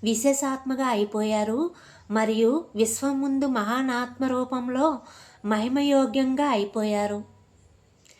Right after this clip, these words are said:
ఎంత శ్రేష్టమైన మరి సహజ భాగ్యం గురించి తెలుసుకుంటున్నారా పిల్లలు అని బాబా అడుగుతున్నారు. ఎందుకంటే బాబా అనే మాటే తాళం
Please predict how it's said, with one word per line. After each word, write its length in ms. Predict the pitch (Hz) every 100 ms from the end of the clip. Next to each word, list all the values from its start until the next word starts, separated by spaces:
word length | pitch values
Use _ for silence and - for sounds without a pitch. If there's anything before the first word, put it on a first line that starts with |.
| - - -
ఎంత 280 | 214 240 269
శ్రేష్టమైన 800 | 269 233 214 226 285 277 277 277
మరి 240 | 269 262
సహజ 480 | 262 208 214 254 254
భాగ్యం 540 | 247 254 233 247 254 247
గురించి 640 | 247 240 226 277 277 247 - - -
తెలుసుకుంటున్నారా 1000 | 220 226 233 294 269 262 226 220 202 214 320
పిల్లలు 600 | - 214 220 220 214 214
అని 440 | 208 214 415 539 - - 190
బాబా 360 | 202 202 208
అడుగుతున్నారు. 800 | 214 208 208 208 208 202 202 208 208 - - - _ _ _ _ - - _ _ _ _ - - 220
ఎందుకంటే 540 | 240 262 285 302 294
బాబా 380 | 226 220 220 277
అనే 300 | 277 277 294
మాటే 400 | 269 233 233 262
తాళం 420 | 262 208 220 240